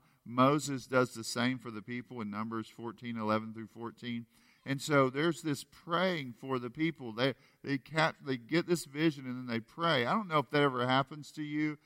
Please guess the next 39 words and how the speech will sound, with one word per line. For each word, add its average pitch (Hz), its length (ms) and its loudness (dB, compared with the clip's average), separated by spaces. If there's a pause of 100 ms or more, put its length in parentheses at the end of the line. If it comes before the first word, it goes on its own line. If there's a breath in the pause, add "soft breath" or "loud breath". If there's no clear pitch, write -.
(280 soft breath)
It 156 160 2
does 170 260 10
with 156 100 -6
me. 135 380 0
I, 143 280 2
they're 165 220 -4
not 165 280 6 (260)
visions 113 500 -2
necessarily, 117 480 -2
but 120 220 2 (340 soft breath)
I 175 200 10
will 190 240 2
see, 131 760 2 (600)
uh, 135 180 6
somebody 147 540 4
and 123 140 -6
watch 147 320 4
their 143 140 2
life 139 360 6
or 139 80 -12
something, 143 360 -4
and 127 140 -2
I, 160 160 2
I, 175 100 -8
you 202 120 -6
know, 196 60 -2
maybe 190 260 0
I 175 80 6
know 139 300 2
details. 139 580 2
Maybe 190 240 -2
I 170 60 2
know 151 160 0
details 151 440 2
they 151 200 2
don't 131 220 -2
know 104 180 -2
I 101 100 2
know. 104 300 -4